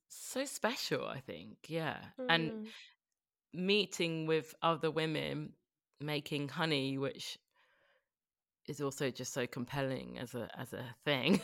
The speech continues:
Speaker 1: <laughs> and tasty
Speaker 2: Yeah, it's
Speaker 1: and
Speaker 2: such a
Speaker 1: delicious.
Speaker 2: collaboration.
Speaker 1: Definitely. And I was, like, meeting women who were so skilled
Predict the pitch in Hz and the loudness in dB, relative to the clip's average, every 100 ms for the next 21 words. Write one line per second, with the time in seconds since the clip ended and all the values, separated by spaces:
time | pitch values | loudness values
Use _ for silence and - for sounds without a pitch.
0 | - 208 294 466 - - 185 - 285 320 | 0 -2 10 10 10 8 10 12 12 12
1 | 254 156 156 269 208 170 175 262 262 240 | 12 12 8 8 10 10 10 12 12 12
2 | 226 285 302 - 151 156 165 185 202 180 | 12 12 10 6 6 6 4 2 8 12
3 | 190 - - 233 226 185 196 185 180 170 | 12 12 8 12 12 12 12 12 12 12
4 | 196 220 233 240 226 208 - 190 202 165 | 12 12 12 12 12 2 4 12 12 12
5 | - 196 220 262 269 269 233 214 202 226 | 6 8 10 10 6 4 6 8 8 10
6 | 190 156 151 147 170 160 165 180 190 - | 10 10 6 2 2 2 6 8 8 4
7 | - 190 185 139 135 - | 6 10 10 8 2 -6